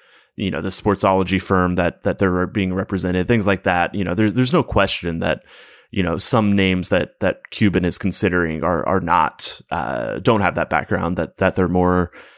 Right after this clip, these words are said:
you know, either former players or just people who have been in front office and kind of worked their ways, ways up. So, uh, I'm, I'm just trying to read the tea leaves of, of where everything has, has gone just in the N B A at large over the past years.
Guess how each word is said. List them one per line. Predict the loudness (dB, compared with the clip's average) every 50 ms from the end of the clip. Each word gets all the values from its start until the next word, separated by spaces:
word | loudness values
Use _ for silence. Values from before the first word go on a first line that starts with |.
| _ _
you | -6 -4
know, | -2 -2 0
either | 0 0 0 0 -2
former | 0 0 0 0 0 -2
players | 0 2 4 6 6 6 4 4 2 0 0 -2 -2
or | -2 -2 -2 -2 -2 -2 -2 -2 -4 -4 -6 -8 -10 _ -6
just | -4 -2 0
people | 0 0 2 4 4
who | 4
have | 4 4 2
been | 0 0
in | 0
front | 0 0 0 0
office | 0 0 -2 -2 -4 -6 -4
and | -4 -4
kind | -2 -2 -2
of | -2 -4
worked | -6 -6 -4
their | -4 -4 -2
ways, | -2 -2 -4 -4 -6 -8 -6
ways | -4 -2 -2 -2 -2 -4
up. | -6 -6 -6 -2
So, | 0 2 4 2 2 0 -6 -14 -20 -20 -20 -20 -20 -18 -16
uh, | -14 -14 -14 -16 -20 -8 -2 2
I'm, | 2 4 4 2 2 4
I'm | 4 4 4
just | 4 2 4
trying | 4 4 6
to | 6 6 6 6 4 2 -2 -14 -8 -2
read | 2 4 4 4 4
the | 2
tea | -2 0 2 2 4
leaves | 4 4 2 2 -2 -6 -4 0
of, | 0 0 0 0 -2
of | -4 -2 0
where | 0 2 2
everything | 2 2 2 0 0 0 -2 -2
has, | 0 0 2 0 0 0 -4 -6
has | -4 -2 -2 0
gone | 2 2 2 4 4 2 0
just | -2 -2 -2 -2
in | 0 0
the | 0
N | 0 -2
B | -2 -2 -2
A | -2 -2 -4
at | -4 -2
large | 0 0 0 0 -2 -4 -8 -12 -10 -6 -2
over | -2 0 0
the | 0 0
past | 0 0 -2 -2 -2
years. | -2 -2 -2 -2 -4 -10